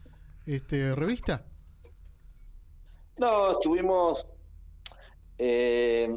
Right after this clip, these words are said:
Speaker 2: e-, el campo político te lleva en la vida a tener buenas relaciones y dentro de esas buenas relaciones está el presidente de Lanús, Nicola Russo,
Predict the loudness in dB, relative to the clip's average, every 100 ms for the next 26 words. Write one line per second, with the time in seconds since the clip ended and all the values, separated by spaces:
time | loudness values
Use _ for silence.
0 | -4 -2 -2 0 -2 0 -2 0 0 0
1 | 0 0 -2 -4 -2 -2 0 2 0 2
2 | 2 2 2 0 -2 -4 -2 0 2 2
3 | 2 2 0 0 0 0 2 2 2 2
4 | 0 0 0 0 -2 -4 -8 -4 -4 -2
5 | -2 0 0 0 0 0 -2 -2 -2 -2
6 | -4 -18 -20 -20 -20 -20 -20 -20 -20 -10
7 | -10 -2 2 2 0 -2 -2 -2 0 0
8 | 2 2 2 0 -2 -6 -2 0 2 2
9 | 0 0 0